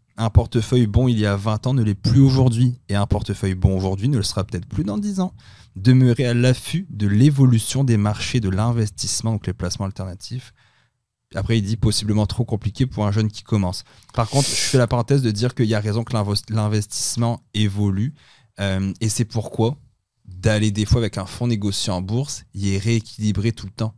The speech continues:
T'as quelqu'un qui les rééquilibre pour toi, t'as pas besoin de te dire, euh, « Merde, je dois aller dans quoi, je dois aller dans quoi », j'ai pas, c'est pas, t'as pas besoin de chercher c'est quoi les secteurs cycliques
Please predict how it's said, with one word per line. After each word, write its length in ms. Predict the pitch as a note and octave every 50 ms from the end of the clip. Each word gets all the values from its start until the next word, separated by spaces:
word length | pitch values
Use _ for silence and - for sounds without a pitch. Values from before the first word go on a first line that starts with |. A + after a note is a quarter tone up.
| _ _ -
T'as 120 | A2 G2+
quelqu'un 340 | - C3 A2+ A2 - C#3 C#3
qui 120 | - A2+
les 100 | G#2 G#2
rééquilibre 460 | G#2+ A#2+ A#2+ G#2+ - - A2 A2+ G#2+
pour 140 | - - G2
toi, 100 | - D3+
t'as 160 | C#3+ - G#2+
pas 200 | - - - F3+
besoin 400 | D3 A#2+ G#2 G#2 A2 A2+ A#2+ B2 B2+
de 40 | B2
te 120 | - A2
dire, 300 | G2 F#2 G2+ A2+ A#2 G#2+
euh, « 100 | G2 F#2+ G2 - - - - - _ _
Merde, 400 | F#2+ G2 G2+ G#2 G#2 G#2 G#2 G2 F#2+
je 60 | F#2+ G2
dois 100 | G2 F#2+
aller 60 | G2
dans 160 | G2 G2+ G2 G2
quoi, 320 | - - G#2+ G#2 G#2+ G#2+
je 60 | G#2
dois 80 | G2+ G2+
aller 80 | G2
dans 120 | F#2+ F#2+ F#2+
quoi », 160 | - A2 A2
j'ai 60 | G2+ G2+
pas, 140 | - - -
c'est 100 | G2 -
pas, 100 | - -
t'as 100 | - B2
pas 80 | A#2+
besoin 100 | C#3 D#3+
de 60 | D#3+ D#3+
chercher 420 | - - A#2+ G#2+ - - - C3
c'est 140 | - - G2+
quoi 160 | - - B2
les 60 | A#2 G2+
secteurs 640 | - - G#2+ G2 - - - - A#2 A#2 A#2 -
cycliques 720 | - - - - G2 - - - - A#2+ B2 B2 -